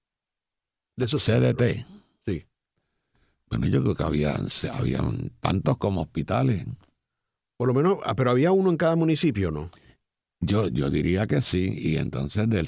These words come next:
Speaker 2: del centro, del C D T salían los pacientes, si había que operarlo o lo que fuera, te-, o había que hospitalizarlo, pues iba al hospital municipal o al hospital de distrito, o al hospital de área, porque fue, eso fue evolucionando.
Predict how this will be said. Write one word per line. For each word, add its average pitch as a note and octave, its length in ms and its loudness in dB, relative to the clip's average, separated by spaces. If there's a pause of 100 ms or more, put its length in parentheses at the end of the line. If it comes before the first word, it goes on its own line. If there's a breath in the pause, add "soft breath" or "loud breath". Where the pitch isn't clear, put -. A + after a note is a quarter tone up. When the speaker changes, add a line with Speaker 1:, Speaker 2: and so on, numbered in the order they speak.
(120)
Speaker 2:
del C#2 260 -2
centro, E2+ 1080 -2
del C2+ 200 -2
C - 120 -6
D D#2+ 140 -2
T G2+ 160 -2
salían G2+ 340 0
los E2+ 120 -4
pacientes, - 540 -2 (380 loud breath)
si - 320 -2
había C2+ 380 0
que B1 140 -4
operarlo C#2+ 720 -4
o D2 100 -2
lo E2 100 0
que E2+ 120 0
fuera, C3 440 0
te-, D#2 200 -2
o - 440 -6
había - 220 0
que - 80 -4
hospitalizarlo, A2+ 880 0 (480 loud breath)
pues C2 240 -6
iba - 300 0
al G2 80 -2
hospital - 420 -4
municipal E2 720 -2
o A1 40 2
al - 80 0
hospital - 460 -4
de - 140 -4
distrito, - 640 -4 (500)
o C#2+ 80 -2
al C#2 80 0
hospital C2+ 360 -2
de E2+ 160 -2
área, G2+ 260 0
porque D2 200 -2
fue, D#2 160 -4
eso E2 180 -4
fue E2 280 -2
evolucionando. D#2 1000 -2